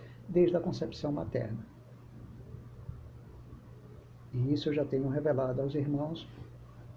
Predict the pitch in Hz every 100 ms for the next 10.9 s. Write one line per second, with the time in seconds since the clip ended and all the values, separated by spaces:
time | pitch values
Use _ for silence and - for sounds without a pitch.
0 | - - - - - - - - - -
1 | - - - 143 143 143 139 139 131 131
2 | 160 - - - 127 - 139 - 151 165
3 | 170 - - - - - - - - -
4 | - - - - - - - 131 131 127
5 | - 143 135 127 135 127 127 135 135 123
6 | - - - - 170 175 - - - 143
7 | 127 - 143 139 139 135 127 123 - -
8 | - 156 156 170 - - - - - 147
9 | 147 135 120 131 - - 127 - 143 -
10 | 123 123 - 127 151 147 170 170 -